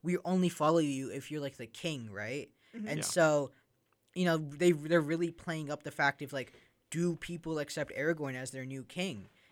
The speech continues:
Speaker 1: And so, you know, you have everyone, like, who's, like, who's already been friends with Aragorn, or who's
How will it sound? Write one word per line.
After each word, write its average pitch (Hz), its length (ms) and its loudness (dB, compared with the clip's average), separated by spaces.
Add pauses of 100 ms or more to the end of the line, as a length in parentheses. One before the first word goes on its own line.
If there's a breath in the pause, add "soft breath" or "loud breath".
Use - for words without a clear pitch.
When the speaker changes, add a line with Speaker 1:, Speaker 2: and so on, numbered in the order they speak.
(100)
Speaker 1:
And 151 200 -4
so, 170 160 0
you 160 160 0
know, 156 80 -4
you 160 140 -4
have 180 240 6
everyone, 151 680 -2 (280 soft breath)
like, 147 280 -2
who's, 156 280 -6
like, 165 160 -4
who's 180 200 0
already 202 360 4
been 160 320 0
friends 151 380 -6
with 151 160 -8
Aragorn, 143 540 -6 (200 soft breath)
or 127 80 -6
who's 160 200 0